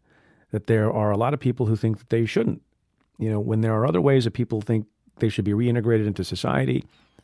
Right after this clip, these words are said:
but they can't vote. And, and I understand that there are, you know, reasonable restrictions on rights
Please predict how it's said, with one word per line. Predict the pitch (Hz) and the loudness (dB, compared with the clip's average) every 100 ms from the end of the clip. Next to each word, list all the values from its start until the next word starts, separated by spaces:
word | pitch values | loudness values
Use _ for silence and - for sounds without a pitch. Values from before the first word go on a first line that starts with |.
| _ _ | _ _
but | - 117 | -4 -2
they | |
can't | 113 156 123 | 0 -2 0
vote. | - - - - _ _ _ _ _ _ - | 0 0 -4 -20 _ _ _ _ _ _ -4
And, | 107 - | -4 0
and | 120 | 0
I | 170 | 0
understand | 156 - 143 135 | -2 0 2 2
that | - | 2
there | 117 | 4
are, | 113 107 104 - | 4 4 2 0
you | 107 | -4
know, | 104 | -2
reasonable | 101 120 120 110 110 | 2 2 2 0 -2
restrictions | 104 135 123 120 104 | -2 -6 -4 -2 0
on | 95 101 | 0 0
rights | 139 131 - | 0 -2 -4